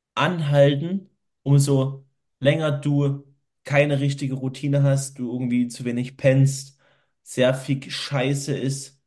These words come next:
so, dann ist das Die-Stress, weil du einfach die lange Phase, den Stress nicht tanken kannst.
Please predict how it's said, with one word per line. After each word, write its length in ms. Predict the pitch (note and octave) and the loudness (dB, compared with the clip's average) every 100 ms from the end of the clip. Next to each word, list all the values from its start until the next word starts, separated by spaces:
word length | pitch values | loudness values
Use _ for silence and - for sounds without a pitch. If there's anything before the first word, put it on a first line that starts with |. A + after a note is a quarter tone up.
| _ _ _ _ _ _ _ _ - | _ _ _ _ _ _ _ _ -10
so, 560 | - C3 C3+ C3+ - | -2 0 0 -2 -6
dann 480 | - B2 A#2+ A#2 A#2 _ _ _ _ _ _ _ _ _ _ _ _ _ _ _ _ _ | -2 -2 -2 -6 -10 _ _ _ _ _ _ _ _ _ _ _ _ _ _ _ _ _
ist 240 | C#3 C#3 C#3 | 0 0 0
das 340 | B2+ - - _ _ _ _ _ _ | -2 -4 -10 _ _ _ _ _ _
Die-Stress, 680 | D3+ F3 F#3 - C#3+ C#3+ C#3 | -2 0 -2 -4 -2 0 0
weil 120 | C#3 | -2
du 100 | B2 | -2
einfach 340 | - B2+ C3 - | 0 -2 -2 -6
die 140 | - | -6
lange 280 | A#2+ B2 C3 | -4 -2 -4
Phase, 840 | - - C3+ C#3 C#3 B2+ C#3 - _ _ _ _ - | -6 -4 0 0 -2 -4 -6 -10 _ _ _ _ -8
den 120 | G#2+ | -8
Stress 800 | - - - C#3 C#3+ - - _ _ _ _ _ _ | -8 -8 0 2 2 -4 -12 _ _ _ _ _ _
nicht 420 | B2+ C3 B2+ - - | 0 2 2 -4 2
tanken 460 | C#3+ C#3+ C#3 C3 | 6 6 4 -2
kannst. 600 | - A2+ G2+ - - - | -4 -4 -4 -8 -14 -20